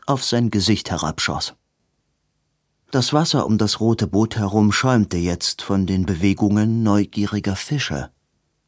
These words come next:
Edwin hatte gerade genügend Zeit, sich unbehaglich über Aale Gedanken zu machen, ehe das Unvermeidliche geschah. Ein Vogel zu viel.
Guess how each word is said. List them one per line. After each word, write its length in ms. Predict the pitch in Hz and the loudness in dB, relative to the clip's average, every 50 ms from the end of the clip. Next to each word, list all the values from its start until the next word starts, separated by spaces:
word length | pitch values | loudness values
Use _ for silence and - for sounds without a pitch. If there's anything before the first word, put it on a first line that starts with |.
| _ _ _ _ - - - - | _ _ _ _ -18 -16 -6 0
Edwin 380 | - 110 104 - 107 104 98 | 2 2 2 2 2 2 2
hatte 200 | 101 104 - 101 | 2 2 0 0
gerade 440 | 87 98 92 87 101 104 104 98 98 | 0 0 0 2 2 0 2 2 0
genügend 440 | - 104 92 92 101 87 - 98 87 | 0 0 0 0 0 0 0 0 0
Zeit, 360 | - - 95 92 104 104 - - - - - - | 0 2 2 2 2 0 -2 -10 -18 -20 -18 -10
sich 240 | - - 107 - - - _ | -2 -2 -2 -2 -2 -4 _
unbehaglich 920 | - 135 135 131 107 101 85 85 101 101 101 - - 98 101 98 - - - | 2 4 4 4 2 0 -2 0 0 0 0 -2 -2 -4 -4 -4 -4 -2 -2
über 340 | 113 90 78 92 98 - - | 0 0 0 -2 -2 -2 0
Aale 440 | - 117 123 127 110 95 87 82 82 | 0 0 2 2 2 0 0 -2 -2
Gedanken 500 | - 92 90 95 87 90 85 90 90 85 | -4 -4 -2 0 -2 -2 -2 -4 -6 -4
zu 140 | - - | -2 0
machen, 400 | 95 95 95 92 - 113 110 113 - - - - - - - - - _ _ _ _ | 2 2 0 2 2 0 0 0 -2 -8 -16 -18 -20 -20 -20 -20 -20 _ _ _ _
ehe 300 | - 135 127 123 127 131 | 2 2 4 4 2 2
das 260 | 127 139 139 127 - | 0 -2 -4 -4 -4
Unvermeidliche 1080 | - - 127 123 120 120 - 127 117 113 104 95 98 104 101 - - - 104 - - 98 | -2 2 4 4 4 4 2 2 2 4 4 4 4 2 0 -4 -6 -8 -6 -4 -4 -2
geschah. 560 | - 104 101 - - 104 90 82 78 - - _ _ _ _ _ _ _ _ _ _ _ _ _ _ _ _ _ _ _ _ _ _ _ _ _ | -2 0 0 0 2 2 0 0 -2 -6 -10 _ _ _ _ _ _ _ _ _ _ _ _ _ _ _ _ _ _ _ _ _ _ _ _ _
Ein 260 | - 127 127 127 135 | 2 4 4 4 2
Vogel 460 | 127 - - 113 104 101 104 104 98 | 2 0 2 2 2 2 2 0 -2
zu 160 | - - - 95 | -2 -4 -6 -6
viel. 400 | - - - 82 69 71 78 | -6 -6 -6 -6 -6 -6 -8